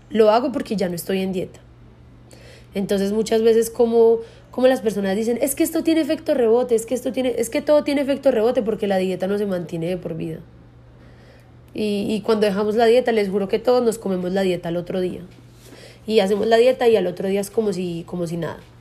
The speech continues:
Y yo llegaba a esto porque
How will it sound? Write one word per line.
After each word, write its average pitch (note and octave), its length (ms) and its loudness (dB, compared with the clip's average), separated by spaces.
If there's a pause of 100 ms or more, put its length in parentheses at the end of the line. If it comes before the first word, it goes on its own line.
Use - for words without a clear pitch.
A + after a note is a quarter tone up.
(960)
Y A3 200 0
yo G3 80 0
llegaba G#3+ 320 4
a A3 40 4
esto A3 240 0
porque F3+ 500 -4